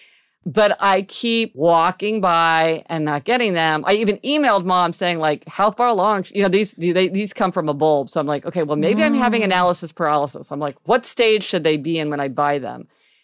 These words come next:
Speaker 1: I still haven't bought them. I mean, it's just, we might as well have them now and enjoy them throughout the whole holiday season. And I'm just not doing it. So I'm, I'm giving myself an official demerit because I'm
Speaker 2: Mm.
Speaker 1: hoping that,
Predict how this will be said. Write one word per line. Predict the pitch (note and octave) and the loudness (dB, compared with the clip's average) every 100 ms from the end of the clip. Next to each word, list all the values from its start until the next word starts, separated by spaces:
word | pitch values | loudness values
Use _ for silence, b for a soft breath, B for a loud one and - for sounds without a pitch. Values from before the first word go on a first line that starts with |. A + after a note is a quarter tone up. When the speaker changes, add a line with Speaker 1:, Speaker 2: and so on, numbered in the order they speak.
| _ _ _ _ _ | _ _ _ _ _
Speaker 1:
I | B3+ | -2
still | - - G4 | 0 2 2
haven't | F4 C#4+ | 2 0
bought | G#3+ F3 F3 | 2 2 0
them. | F#3+ A3+ C4 b b b | 0 -2 -6 b b b
I | |
mean, | C4 D4+ C4 - | 2 2 0 -2
it's | A3+ - | -4 -2
just, | C#4 - - - - - | -6 -6 -20 -20 -12 -2
we | A3+ | 2
might | C4 D4 | 4 4
as | C4+ | 2
well | B3 | 2
have | A3+ G3+ | 2 0
them | F#3 | 0
now | F3 G#3+ F#3 | 0 2 2
and | D#3+ | 0
enjoy | D#3 E3+ E3+ | -2 0 0
them | D#3 D3 - | 0 -2 -6
throughout | - D3+ D#3+ F#3+ D#3+ - - | -10 -2 2 2 0 -4 -6
the | D3+ | -2
whole | E3 D3+ C#3+ | 2 2 2
holiday | C3+ D#3+ F3+ C#3+ | 2 0 0 -2
season. | C#3 D3 C3+ C#3+ C#3 C#3 _ _ _ _ - | -6 -8 -4 -4 -4 -8 _ _ _ _ -2
And | G#3 | 2
I'm | G#3 | 2
just | G3 G#3+ G3 G3 | 0 0 -2 -2
not | F#3 | -2
doing | F3+ A#3+ | 0 0
it. | G3+ - | 0 -2
So | F#3 | 0
I'm, | E3 D#3+ - - | 0 -2 -10 -8
I'm | - E3+ | -2 0
giving | A#3 B3 B3 | 0 0 2
myself | A3 G#3 F#3 | 0 0 -2
an | F3 | -2
official | F3 F3 F3 | -4 -6 -6
demerit | E3 D#3 D#3 C#3+ | -6 -4 -4 -4
because | G#3+ F#3+ | -2 0
I'm | G#3+ | 0
Speaker 2:
Mm. | G#3 | 0
Speaker 1:
hoping | F3 E3 F#3 D#3+ | 0 0 -2 -2
that, | C#3+ - | -4 -6